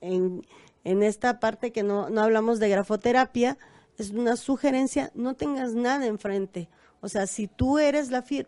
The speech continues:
tú eres la firma, ¿no? Y si eres grandote y estás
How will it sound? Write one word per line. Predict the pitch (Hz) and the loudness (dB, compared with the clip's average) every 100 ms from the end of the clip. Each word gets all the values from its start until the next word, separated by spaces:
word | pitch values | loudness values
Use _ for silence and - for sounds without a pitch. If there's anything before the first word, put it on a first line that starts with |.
| _ | _
tú | 277 311 | 0 2
eres | 320 254 | 2 0
la | 202 | -2
firma, | 311 320 226 170 185 _ _ _ _ | -4 -4 -4 -6 -10 _ _ _ _
¿no? | 196 185 233 - | -8 -6 -8 -10
Y | - | -12
si | 165 220 | -2 0
eres | 233 226 | 0 -2
grandote | 262 269 262 254 - 247 | -2 0 0 -2 -2 -2
y | 196 175 | -2 -4
estás | - 196 196 | -4 -6 -6